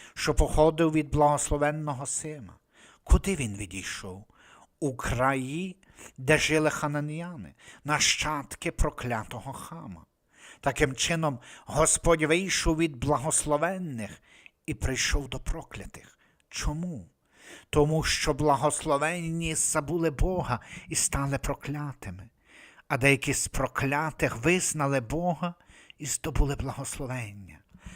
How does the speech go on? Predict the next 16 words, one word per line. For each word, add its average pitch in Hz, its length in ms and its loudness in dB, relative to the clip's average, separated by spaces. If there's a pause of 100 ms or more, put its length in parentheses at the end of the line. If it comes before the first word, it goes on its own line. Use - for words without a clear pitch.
(200)
докоривши 147 640 4
книжникам 147 1040 -2
і 156 100 0
фарисеям 147 800 4
за 131 160 2
формальне 151 1080 2
дотримання 143 720 -2
зовнішніх 156 720 -2
обрядів 135 640 -8 (600)
і 147 100 -4
за 147 180 6
порушення 147 680 2
заповідей 147 760 -2
Божих 151 560 -2
про - 160 4
милосердя 135 920 -4